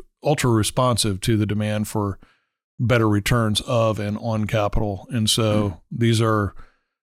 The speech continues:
Speaker 1: these are capital allocation decisions. I think back to what Mike Wirth said at their rollout day on New Energies twenty twenty-one, I believe, in September, and he was challenged as to why they're not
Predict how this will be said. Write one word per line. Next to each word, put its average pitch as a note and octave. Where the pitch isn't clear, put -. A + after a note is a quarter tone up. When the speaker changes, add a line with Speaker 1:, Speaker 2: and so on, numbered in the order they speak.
Speaker 1:
these B2
are B2+
capital C#3+
allocation B2+
decisions. A#2+
I A2
think A#2+
back A#2
to B2
what A#2
Mike A#2
Wirth A#2
said A#2+
at A2
their A2+
rollout A2+
day A2+
on G#2+
New A2
Energies A2
twenty G#2+
twenty-one, G#2
I A2+
believe, A2+
in G#2+
September, A2+
and A#2
he G#2
was A#2
challenged A2
as G#2+
to A2+
why G#2+
they're G#2+
not G#2+